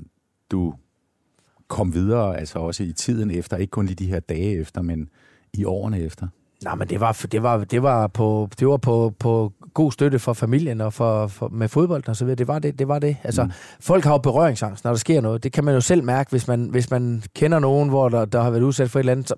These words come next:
Speaker 2: man, man føler lige lidt andet, om man overhovedet kan snakke om det, om man, er man, går man for tæt på ved at spørge, og sådan
Speaker 1: Ja.
Speaker 2: var det. Altså, så tingene var jo anderledes i treogfirs.
Speaker 1: Ja.
Speaker 2: Der var ikke nogen, der ligesom snak-, altså, der blev så noget måske mere tysset ned i, i forhold til, at der var ikke rigtig nogen, der,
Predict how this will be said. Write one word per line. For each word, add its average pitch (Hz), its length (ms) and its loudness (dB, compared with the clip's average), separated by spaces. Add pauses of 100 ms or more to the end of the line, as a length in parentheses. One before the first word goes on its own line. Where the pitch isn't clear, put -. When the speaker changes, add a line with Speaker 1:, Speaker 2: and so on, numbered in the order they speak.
Speaker 2:
man, 139 240 -2 (340)
man 143 160 2
føler 160 280 4
lige 170 180 4
lidt 185 160 4
andet, 160 160 4
om 156 80 2
man 127 120 0
overhovedet 135 260 4
kan 131 120 -2
snakke 135 320 -2
om 113 100 0
det, 120 120 2
om 113 60 0
man, 110 160 -2 (340)
er 123 120 0
man, 120 140 -2
går 131 100 2
man 127 140 2
for 139 100 -4
tæt 160 240 0
på 135 160 0
ved 131 120 2
at 110 60 0
spørge, 120 240 -2
og 120 100 -2
sådan - 180 0
Speaker 1:
Ja. 135 60 4
Speaker 2:
var 139 60 2
det. 135 100 -2 (240)
Altså, 120 220 0 (100)
så 131 100 0 (160)
tingene 170 320 2
var 120 120 4
jo 127 180 2
anderledes 120 520 2
i 110 40 -6
treogfirs. 101 540 -2 (120)
Speaker 1:
Ja. - 60 -8
Speaker 2:
Der 82 160 -2
var 117 120 4
ikke 127 140 0
nogen, 131 200 2
der 117 60 4
ligesom 113 320 -2
snak-, 117 440 -2
altså, 101 200 -4 (260)
der 131 80 4
blev 131 120 -2
så 143 140 2
noget 135 260 4
måske 123 320 0
mere 127 260 2
tysset 113 360 -4
ned 127 240 4 (320)
i, 113 220 -2
i 117 80 -4
forhold 120 360 2
til, 123 140 0
at 107 140 2
der 113 60 -2
var 117 140 4
ikke 117 140 0
rigtig 123 220 -2
nogen, 117 260 0
der, 104 160 0